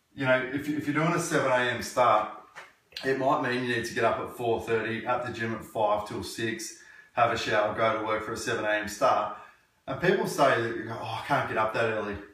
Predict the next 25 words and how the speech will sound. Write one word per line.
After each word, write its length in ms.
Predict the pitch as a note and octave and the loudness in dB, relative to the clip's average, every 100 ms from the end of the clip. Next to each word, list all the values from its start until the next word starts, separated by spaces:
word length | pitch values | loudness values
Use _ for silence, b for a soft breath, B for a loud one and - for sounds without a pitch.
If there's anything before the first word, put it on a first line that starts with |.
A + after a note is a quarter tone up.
| b b b - | b b b 0
Go 160 | B2 | 4
to 100 | D3+ C3 | 4 4
bed 160 | B2 | 2
earlier. 480 | B2+ B2 A2 G#2 - | 2 2 2 0 0
Like, 280 | A2+ A2+ A#2+ | 4 4 4
if 120 | B2 | 0
you, 400 | D3 D#3 E3+ - - B B B B B - | 2 4 2 0 -8 B B B B B -4
if 140 | - | 2
you 80 | C#3+ | 4
go 120 | F3+ | 4
to 80 | E3 | 4
bed 160 | C#3+ | 2
at 80 | - | 0
ten 220 | C#3 A#2+ | -2 -2
o'clock, 320 | - A#2 G#2+ A#2 | -2 0 0 0
you 80 | |
get 140 | B2 B2+ | 0 0
up 80 | - | -2
at 80 | |
five 300 | - A2 G#2+ | 0 4 4
A 300 | G#2 G#2+ G#2+ - | 2 0 0 -2
M, 240 | E3 F2 | -6 -2
right, 200 | A2 G#2 | 0 4
that's 260 | - - C3 | 4 2 0
early, 560 | A#2 A2+ G#2 C3+ E3 | -2 -2 -2 -6 -8